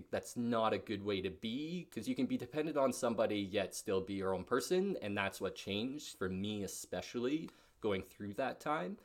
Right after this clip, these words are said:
And I also wasn't talking with friends very often, and when people would ask me to hang out, I usually declined because I was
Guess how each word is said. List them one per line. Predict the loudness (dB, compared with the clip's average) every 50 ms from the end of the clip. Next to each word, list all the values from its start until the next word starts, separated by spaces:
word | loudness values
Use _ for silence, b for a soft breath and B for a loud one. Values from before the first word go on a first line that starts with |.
| b b b b b b b b 0
And | 2 2 4 4 2 2 0 0 -2 -4 -6 -8 -4
I | 0 2 4 4 4 4 4 4 4 4 4 4 4 2 2
also | 2 2 4 6 6 8
wasn't | 8 8 8 8 4 2 0 -4 -10 -12 -12 0
talking | 2 2 2 4 2
with | 0 0 2
friends | 2 4 4 4 4 2
very | 0 2 4 6 6
often, | 8 6 6 4 4 4 4 4 4 4 2 0 -4
and | -4 -6 -6 -6 -4 -4 -4 -2
when | -2 -2 -2
people | -4 -2 2 4
would | 6 6
ask | 6 4 2 0
me | -2
to | -4 -4 -6 -8
hang | -8 -6 -2 -2
out, | 0 2 2 0 0 -4 -6 -8 -8 -6
I | -4 -2 0 0 0 0 0 -2 -2 -2 -4 -6 -8 _ _ -18 -14 -14 -14 -14 -14 -8
usually | -4 -2 -2 -2 0 2 2 4 4 2
declined | 2 0 -4 0 2 4 4 4 4 2 0 0
because | -4 -4 -4 -2 0
I | 0
was | 0 0